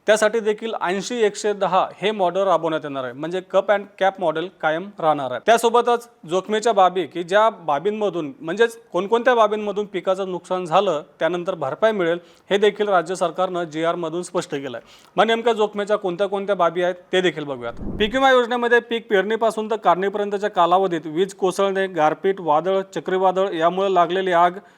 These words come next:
पूर, क्षेत्र जलमय होणे, भूस्खलन, अतिवृष्टी, दुष्काळ, पावसातील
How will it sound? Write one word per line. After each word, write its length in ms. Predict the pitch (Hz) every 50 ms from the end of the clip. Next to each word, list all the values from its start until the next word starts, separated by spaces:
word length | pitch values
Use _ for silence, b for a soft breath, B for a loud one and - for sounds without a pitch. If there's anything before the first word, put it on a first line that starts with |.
| b b b _ -
पूर, 220 | 185 196 202 208 202 202 - -
क्षेत्र 360 | - - 175 165 - 196 190
जलमय 340 | 175 180 170 175 185 196 190
होणे, 280 | 175 180 180 180 185 190 - b b b b _ -
भूस्खलन, 540 | 147 170 196 196 - 196 190 190 190 196 190 -
अतिवृष्टी, 640 | 139 147 147 202 196 190 196 185 - - 196 196 196
दुष्काळ, 520 | 170 147 156 151 - - 202 190 190 190
पावसातील 580 | 185 - 175 160 156 156 - 185 185 190 180